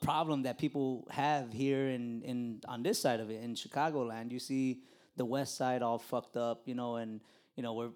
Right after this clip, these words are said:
cruising through <laughs> with our corridos and shit. It's like, <laughs> it's fu-, like, uh, how, how, should we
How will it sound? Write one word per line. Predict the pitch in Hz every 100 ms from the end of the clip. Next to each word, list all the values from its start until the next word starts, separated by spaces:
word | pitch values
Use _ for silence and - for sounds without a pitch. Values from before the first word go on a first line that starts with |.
| - -
cruising | 180 147 147
through | 160 202 202 175
<laughs> |
with | 165
our | 151
corridos | 131 147 139 170 165 165
and | 170
shit. | - 175
It's | 160 151
like, | 139 135 151 -
<laughs> | 262 - 226 208 208 214 - 262 247 440 381 - 220 196 311 320 480
it's | 202
fu-, | - - - 143 -
like, | 214 170 147
uh, | 156
how, | - 190 - _ -
how, | - 151 -
should | - 160
we | 135 139 185 190 180